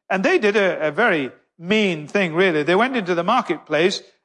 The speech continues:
and they sort of hired some of the thugs who were hanging around there, and they sort of got them to incite a riot, got a mob,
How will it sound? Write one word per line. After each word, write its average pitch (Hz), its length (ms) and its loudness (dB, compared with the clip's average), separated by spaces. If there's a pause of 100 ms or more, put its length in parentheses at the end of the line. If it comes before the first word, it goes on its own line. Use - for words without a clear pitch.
and 208 160 0
they 202 140 2
sort 214 200 0
of 190 120 2
hired 202 400 2
some 233 240 -4
of 185 120 -2
the 190 120 0
thugs 185 460 -2
who 208 80 2
were 180 120 4
hanging 190 300 -2
around 196 340 0
there, 160 360 0 (280)
and 196 220 -2
they 196 360 0
sort 226 220 -2
of 185 120 -2
got 247 280 2
them 202 220 0
to 208 120 -6
incite 196 580 -2
a 180 80 2
riot, 190 480 0 (220)
got 214 180 2
a 190 60 4
mob, 180 680 0